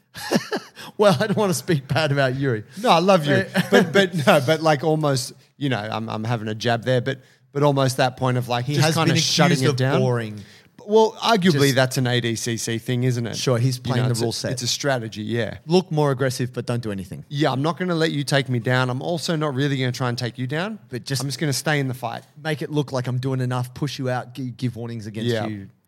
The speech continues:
Speaker 1: that kind of thing. No, I don't think that's it. I, I don't know about you guys, but I watch, uh, United Federation of Wrestling or whatever. It's like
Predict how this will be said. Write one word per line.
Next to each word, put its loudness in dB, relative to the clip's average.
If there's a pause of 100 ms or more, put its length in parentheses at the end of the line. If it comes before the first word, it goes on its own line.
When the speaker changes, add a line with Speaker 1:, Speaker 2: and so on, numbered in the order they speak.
Speaker 1:
that -10
kind -8
of -12
thing. -10 (580)
No, 6
I 0
don't 2
think -4
that's -6
it. -6
I, -2 (380)
I -4
don't -4
know -6
about -8
you -4
guys, -6
but -10
I 2
watch, -4
uh, -4
United -2
Federation -4
of -8
Wrestling -6
or -4
whatever. -2
It's -8
like -10